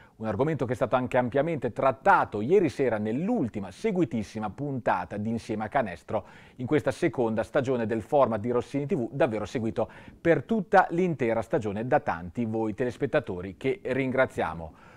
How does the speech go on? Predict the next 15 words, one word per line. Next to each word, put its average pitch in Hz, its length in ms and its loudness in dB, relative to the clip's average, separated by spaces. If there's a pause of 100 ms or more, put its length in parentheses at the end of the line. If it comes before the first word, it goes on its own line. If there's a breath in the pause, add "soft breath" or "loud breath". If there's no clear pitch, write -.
(140 loud breath)
Una 202 180 4
puntata 202 400 8
particolarmente 185 840 6
interessante 170 600 2
perché 127 240 0
c'è 127 120 -2
stato 139 320 2
come 127 320 0
ospite 156 560 4
coach 147 380 0
Yasmin 117 640 2
Repeja, 160 600 2
che 123 360 2
nel 113 200 -2
salotto 123 640 0